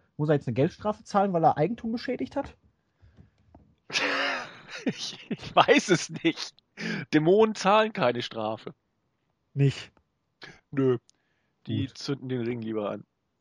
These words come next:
Speaker 1: Ja, wahrscheinlich holt er dann Corporate Kane zurück, der ihn dann vor Gericht vertritt.
Speaker 2: <laughs> Ja.
Speaker 1: Boah, das ist gerade epische Storyline-Idee. <laughs>
Speaker 2: Ah, also, äh, super Sache. Also, ich bin für alles zu haben.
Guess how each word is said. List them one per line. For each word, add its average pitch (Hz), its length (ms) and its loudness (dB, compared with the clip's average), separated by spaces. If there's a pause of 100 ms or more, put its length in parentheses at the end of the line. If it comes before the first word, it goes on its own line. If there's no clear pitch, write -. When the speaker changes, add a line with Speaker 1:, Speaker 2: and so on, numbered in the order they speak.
(260)
Speaker 1:
Ja, 139 220 8
wahrscheinlich 135 360 0
holt 147 140 4
er 147 60 6
dann 131 100 2
Corporate 147 500 4
Kane - 300 0 (100)
zurück, 143 340 0
der 143 120 8
ihn 135 100 2
dann 139 120 4
vor 139 160 4
Gericht - 280 2
vertritt. - 400 -4 (760)
Speaker 2:
<laughs> - 60 -8 (2000)
Ja. 185 120 10
Speaker 1:
Boah, - 80 10
das 175 180 6
ist 180 320 -6
gerade 156 340 2
epische 170 340 0
Storyline-Idee. 131 680 -2 (320)
<laughs> 180 80 2 (800)
Speaker 2:
Ah, 127 100 -8 (300)
also, 127 200 -6
äh, - 260 -16 (260)
super - 440 -2
Sache. 127 320 -2 (280)
Also, 123 600 -2 (640)
ich - 140 -14
bin 175 140 -8
für 156 120 0
alles 185 220 2
zu 165 160 -2
haben. 123 380 -2